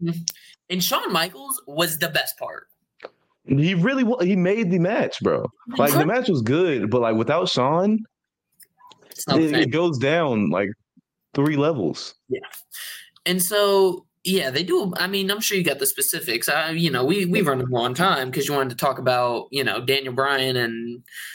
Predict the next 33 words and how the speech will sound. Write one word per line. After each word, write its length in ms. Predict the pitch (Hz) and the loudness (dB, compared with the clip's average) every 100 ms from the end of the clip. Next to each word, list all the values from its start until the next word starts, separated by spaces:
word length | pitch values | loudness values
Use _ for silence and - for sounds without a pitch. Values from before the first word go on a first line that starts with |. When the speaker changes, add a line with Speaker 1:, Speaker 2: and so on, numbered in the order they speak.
| - _ - | -20 _ -2
Speaker 1:
and 300 | 120 110 113 | -2 -2 -2
Sheamus 360 | 170 202 180 | -2 -2 -4
for 80 | - | -8
twenty 240 | - 120 113 | -6 -4 -2
minutes. 640 | 117 117 85 - - - _ - - | -2 -2 -2 -2 -2 -6 _ -10 -2
Speaker 2:
Bro, 200 | 104 175 | 4 4
that 80 | 170 | 4
Speaker 1:
But 60 | 160 | 2
Speaker 2:
shit 200 | 113 110 | 0 -2
makes 200 | 104 104 | -2 0
me 100 | 98 | 2
mad. 340 | 120 139 82 - _ _ _ - | 2 0 -2 -6 _ _ _ -4
<laughs> 880 | 139 113 - - 220 - - - - - - _ - - - - _ 160 | -2 -2 -6 -2 0 0 -2 -2 -8 -12 -20 _ -20 -20 -20 -20 _ 0
Speaker 1:
Well, 300 | 190 185 175 | 2 2 0
again, 440 | 170 214 392 123 131 | 0 -2 -6 -10 -6
you 120 | 147 | -2
know, 200 | 139 147 | 0 0
we 120 | 185 | -2
wouldn't 220 | 247 202 | -2 -2
have 80 | 160 | -2
had 320 | 190 202 - | -2 -2 -4
Taker 420 | - 196 196 147 147 | -4 -4 -4 -6 -2
beating 240 | 165 170 | -2 0
up 80 | 165 | -2
Triple 280 | - 175 151 | -4 -4 -2
H 140 | 156 | -2
on 80 | 147 | -2
the 80 | 139 | -2
outside 400 | 143 165 185 226 | 0 0 -2 0
for 140 | - | -2
eight 160 | 127 123 | 0 0
minutes 340 | 127 123 127 135 | -2 -2 -2 -2
if 280 | 123 - | -2 -4